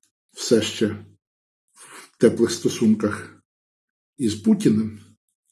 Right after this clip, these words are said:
ну, не в теплих, але в нейтрально-позитивних, та тому, що ці п'ятнадцять мільйонів росіян залишали мільярди і мільярди,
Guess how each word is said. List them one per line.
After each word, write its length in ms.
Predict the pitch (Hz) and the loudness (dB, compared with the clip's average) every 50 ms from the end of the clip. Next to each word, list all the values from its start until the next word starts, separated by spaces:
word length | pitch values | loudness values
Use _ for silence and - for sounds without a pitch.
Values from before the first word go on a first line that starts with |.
| _ _ _ _ _ _ _ _ _ _ _ _ _ _ _ _ _ _ _ _ _ - - - - - _ | _ _ _ _ _ _ _ _ _ _ _ _ _ _ _ _ _ _ _ _ _ -20 -20 -20 -20 -20 _
ну, 260 | - 214 226 233 170 | -12 2 4 6 8
не 120 | 123 131 123 | 8 6 6
в 120 | 117 - | 4 2
теплих, 380 | - 311 - - 185 160 - 156 | 0 0 2 2 2 4 6 8
але 120 | 143 139 | 8 8
в 80 | 131 131 | 8 8
нейтрально-позитивних, 1400 | 131 135 139 - 139 135 127 113 110 110 - 123 107 120 123 113 - 95 80 73 - - - - - - _ _ _ _ _ _ - - _ _ - | 6 6 6 8 8 8 8 8 6 6 4 2 2 2 2 2 0 -2 -2 -2 -4 -8 -14 -18 -20 -20 _ _ _ _ _ _ -20 -20 _ _ -2
та 120 | - 175 | 0 0
тому, 320 | 165 - - 220 220 - - | 2 6 8 8 8 8 4
що 560 | - - - 110 95 90 95 98 95 92 90 - | 0 0 4 6 6 6 6 6 4 4 2 0
ці 120 | - - - | -2 -4 -2
п'ятнадцять 460 | - - 101 101 - - - - - | 0 -2 -2 0 0 0 0 2 2
мільйонів 440 | 120 110 113 120 - - 120 117 113 | 4 6 6 6 6 6 6 6 4
росіян 440 | - - - - - - 175 240 175 | 2 0 0 0 0 2 2 2 2
залишали 500 | 180 214 180 170 - - 247 226 226 190 | 4 2 2 2 2 2 2 2 4 4
мільярди 460 | 202 196 208 202 196 196 180 190 165 | 4 6 6 4 4 4 4 4 4
і 20 | |
мільярди, 640 | 165 160 160 160 160 147 151 151 156 151 147 147 | 6 6 6 6 6 6 4 6 6 6 6 4